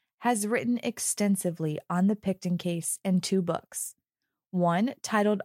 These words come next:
On the Farm and the other The Pickton File. I obtained the information about the early life of Willie Pickton and his family for this episode from Cameron's books. She interviewed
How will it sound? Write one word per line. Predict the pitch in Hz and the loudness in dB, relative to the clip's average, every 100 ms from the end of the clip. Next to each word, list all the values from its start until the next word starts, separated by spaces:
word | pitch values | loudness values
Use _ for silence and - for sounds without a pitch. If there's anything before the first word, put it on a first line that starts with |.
| - | -2
On | 185 196 | 2 2
the | 220 | 2
Farm | - 160 156 170 185 - | -2 -4 -2 -4 -6 -4
and | 220 226 | 0 2
the | 247 - | 2 2
other | 170 170 165 | 0 2 -2
The | 165 165 | -2 -6
Pickton | 226 226 185 175 | -4 -2 0 0
File. | 165 165 160 185 190 _ _ _ _ _ _ - | 0 -2 -4 -6 -10 _ _ _ _ _ _ -2
I | 202 262 | 2 4
obtained | 330 - 285 294 | 2 -2 -2 0
the | 277 | 0
information | 269 269 240 175 160 - 165 160 - | 0 2 2 2 0 -2 -2 -2 0
about | 185 202 202 | 2 2 0
the | 214 - | -2 -2
early | 214 220 277 320 | 0 0 0 0
life | 233 175 175 | 2 2 0
of | 175 165 | -2 0
Willie | 170 180 | 0 0
Pickton | 202 185 170 175 170 170 _ _ _ - | 0 -4 -4 -2 -2 -4 _ _ _ -4
and | 175 185 | 0 2
his | 247 - | 0 0
family | 185 165 160 156 | -2 0 0 -2
for | 156 - | -4 -4
this | 170 190 220 | 0 0 0
episode | 139 175 170 - 156 151 151 _ | -2 -2 -4 -2 -2 -4 -6 _
from | 208 208 | 0 0
Cameron's | - 160 147 151 - | 0 -2 -2 -4 -4
books. | - 190 151 - - - _ _ _ _ _ _ | 0 0 0 -8 -10 -10 _ _ _ _ _ _
She | - - 269 | -6 -2 -2
interviewed | - 226 233 214 220 226 | 0 2 2 2 0 -2